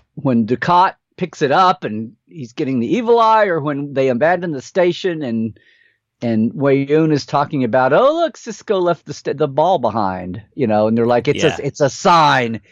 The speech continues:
Speaker 1: It means
Speaker 2: He
Speaker 1: he's coming back."
Speaker 2: He's coming back. Yeah,
Speaker 1: So,
Speaker 2: yeah.
Speaker 1: yeah, that baseball
Speaker 2: <laughs>
Speaker 1: takes on all kinds of, uh, symbolism. And then sometimes it's just, it's just a metaphor. They pick it up, like in this scene. I don't, I don't remember the moment, but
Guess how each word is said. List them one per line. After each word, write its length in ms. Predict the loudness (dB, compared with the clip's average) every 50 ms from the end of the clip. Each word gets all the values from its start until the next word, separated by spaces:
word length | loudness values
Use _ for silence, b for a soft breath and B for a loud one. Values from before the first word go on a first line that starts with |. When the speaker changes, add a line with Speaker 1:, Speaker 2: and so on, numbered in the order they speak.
| b b _
Speaker 1:
It 160 | -4 -2 0
means 360 | 0 0 0 0 0 -2 -2 0
Speaker 2:
He 60 | -2
Speaker 1:
he's 120 | -2 -2
coming 380 | -4 -4 -2 -2 0 -2 -2 0
back." 260 | 2 2 2 2 2
Speaker 2:
He's 140 | 0 -2 -4
coming 400 | -4 -2 0 0 0 0 -4 -4
back. 400 | -4 -4 -4 -4 -4 -6 -10 -20 _
Yeah, 240 | -6 -2 0 2 2
Speaker 1:
So, 80 | 2 2
Speaker 2:
yeah. 100 | 0 0
Speaker 1:
yeah, 180 | 0 0 0 0
that 200 | 0 -2 -2 -2
baseball 460 | -4 -6 -6 -6 -2 0 0 0 0
Speaker 2:
<laughs> 80 | 0 -2
Speaker 1:
takes 200 | -2 -2 -2 -2
on 160 | -4 -4 -4 -2
all 360 | -2 0 2 2 2 2 0
kinds 420 | -2 -4 -4 -4 -4 -4 -6 -4 -4
of, 260 | -4 -4 -4 -4 -2
uh, 300 | 0 0 0 0 -2 -4 -8 -12
symbolism. 580 | -8 -6 -4 -4 -2 -2 -2 -2 -2 -4 -2 -2
And 120 | 2 2
then 120 | 2 0 0
sometimes 360 | -2 -2 0 0 0 0 -2
it's 100 | -2 -2
just, 180 | -6 -14 -14 b b b b b b
it's 160 | -8 -4 -4
just 180 | -6 0 0
a 40 | 0
metaphor. 380 | 0 2 0 0 0 -2 -2 0
They 120 | 0 0
pick 180 | 0 -2 -2 0
it 60 | 0
up, 120 | 0 0
like 280 | -2 -2 -2 0 0 0
in 80 | -2 0
this 160 | -2 -2 -4
scene. 460 | -4 -6 -4 -4 -2 -2 -4 -4 -4
I 80 | -2 -2
don't, 180 | -2 -2 -2 -4
I 60 | -2
don't 140 | -2 0 0
remember 160 | 0 0 0 2
the 80 | 2
moment, 420 | 2 2 2 2 2 0 -2 0 -2
but 240 | -2 -2 -2 -4